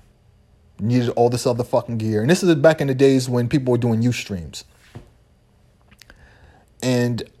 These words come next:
I was like, "I don't have, I don't wanna use, like, a camera.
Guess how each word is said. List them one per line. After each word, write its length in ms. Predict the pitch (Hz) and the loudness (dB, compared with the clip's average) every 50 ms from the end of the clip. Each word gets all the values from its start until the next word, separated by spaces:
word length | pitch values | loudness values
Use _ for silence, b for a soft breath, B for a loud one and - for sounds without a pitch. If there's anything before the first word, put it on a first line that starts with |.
| - - | -6 -2
I 140 | 117 131 | 2 2
was 220 | 135 131 131 127 127 | 4 4 2 2 4
like, 220 | 131 123 120 - | 4 4 4 2
"I 120 | - 110 123 | 0 -2 0
don't 180 | 131 139 135 | 0 0 0
have, 240 | 135 131 131 131 120 | 0 0 0 0 0
I 60 | 107 | 0
don't 220 | 123 131 131 135 135 | -2 0 0 0 0
wanna 220 | 135 135 131 131 | 0 0 0 -2
use, 320 | 131 131 131 127 123 123 | -2 -2 -2 -2 -4 -6
like, 320 | 120 110 113 117 113 107 - | -6 -2 0 0 0 0 -2
a 80 | - 110 | -8 -10
camera. 800 | - - - 135 131 123 120 117 117 117 113 113 113 117 123 | -10 -8 -6 -6 -4 -4 -2 -2 0 0 0 -2 -2 -4 -6